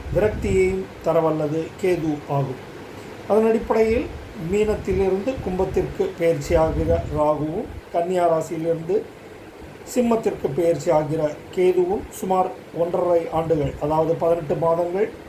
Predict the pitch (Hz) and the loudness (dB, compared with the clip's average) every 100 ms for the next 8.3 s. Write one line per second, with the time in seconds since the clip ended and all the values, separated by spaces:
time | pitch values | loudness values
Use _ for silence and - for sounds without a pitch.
0 | - - - - - - - 190 202 202 | -18 -18 -18 -18 -18 -14 -6 -2 0 2
1 | 190 - - - - 196 196 - 180 185 | 2 2 -2 -16 -4 -2 0 2 2 0
2 | 180 180 170 185 247 - 160 156 160 160 | -2 -2 0 2 2 2 0 0 0 0
3 | 160 - - 156 160 151 135 - 131 127 | -2 -4 -6 0 2 2 -2 -2 -2 -2
4 | 131 - 156 175 202 208 202 220 226 247 | -6 -6 0 0 2 2 2 2 4 2
5 | - - 175 170 165 175 180 - 175 170 | 0 -4 0 4 4 4 0 -2 -2 0
6 | 175 180 160 - 214 175 156 170 160 160 | 0 0 -2 -4 -4 -2 0 2 2 0
7 | 160 170 180 170 175 220 170 - 190 185 | -2 -2 2 2 2 0 -2 -4 0 0
8 | 180 151 220 | 0 -2 -2